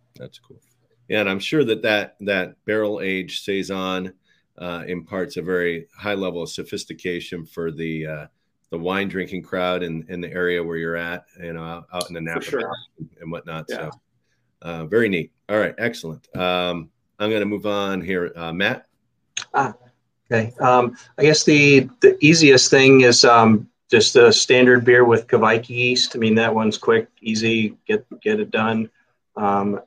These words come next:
Speaker 3: and then I wanted to go into what we do with the barrel aging, because that one's, um, caused a,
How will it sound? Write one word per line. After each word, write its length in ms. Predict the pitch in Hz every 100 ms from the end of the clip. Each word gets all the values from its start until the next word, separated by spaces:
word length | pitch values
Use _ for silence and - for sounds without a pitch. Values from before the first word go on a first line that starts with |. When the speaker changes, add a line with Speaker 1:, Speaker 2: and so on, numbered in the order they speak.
| _ _ -
Speaker 3:
and 120 | 113
then 160 | 117 120
I 140 | 117 117 131
wanted 160 | 123
to 60 | 123
go 120 | 123
into 360 | 123 120 127 117
what 360 | 113 120 127
we 100 | 127
do 140 | 127 123
with 120 | 117
the 80 | 104
barrel 360 | 120 131 113
aging, 360 | 107 104 104 101
because 340 | 101 - 104
that 200 | 117 107
one's, 480 | 113 113 107 - -
um, 480 | 104 104 104 101 101 _ _ _ _ _ _ _ _
caused 340 | - 117 -
a, 80 | 123